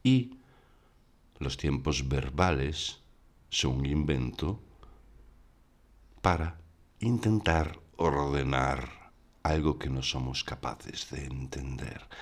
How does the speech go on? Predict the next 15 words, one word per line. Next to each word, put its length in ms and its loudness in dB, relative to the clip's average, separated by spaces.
darle 320 4
un 100 4
cierto 640 0
orden 500 2
a 60 4
ese 240 0
transcurrir. 840 0
Entonces 500 0
hablamos 640 0
de 160 -4
pasado, 600 -8
pasado 380 -4
pluscuamperfecto, 1300 -6
pasado 580 -4
imperfecto 1300 -6